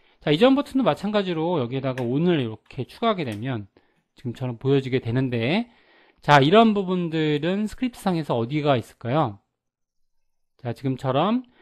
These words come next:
컨트롤 비티엔 안쪽에 지금처럼 피알이비 add class on, next add class on 이렇게 되는 거죠.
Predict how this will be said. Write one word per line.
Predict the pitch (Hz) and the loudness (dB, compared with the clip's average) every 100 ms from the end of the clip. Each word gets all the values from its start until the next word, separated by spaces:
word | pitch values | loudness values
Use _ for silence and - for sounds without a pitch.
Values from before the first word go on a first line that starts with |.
| _ _ | _ _
컨트롤 | 269 285 269 277 - | 0 0 2 2 2
비티엔 | 139 - - 185 | -2 -2 0 2
안쪽에 | 127 131 220 185 151 170 147 95 - _ _ _ | 2 0 -4 2 4 4 2 0 -10 _ _ _
지금처럼 | - 123 - 120 131 190 269 - _ _ _ _ _ _ _ _ | -10 -10 -6 -2 0 0 -2 -6 _ _ _ _ _ _ _ _
피알이비 | - 208 208 196 185 175 180 180 175 | 4 6 6 4 0 0 2 2 2
add | 120 143 - | 0 -2 -2
class | 139 127 - 120 | -2 -2 -6 -6
on, | 135 202 262 277 _ _ _ _ - _ _ _ _ _ - | -2 -2 -4 -6 _ _ _ _ -20 _ _ _ _ _ -2
next | 135 - - - 226 | -2 -2 -12 -4 0
add | 240 127 135 | 2 2 0
class | - 120 - 117 | -4 -4 -4 -6
on | 104 | -4
이렇게 | 120 185 160 | -2 -2 -2
되는 | 120 101 | -2 -4
거죠. | 92 98 | -10 -12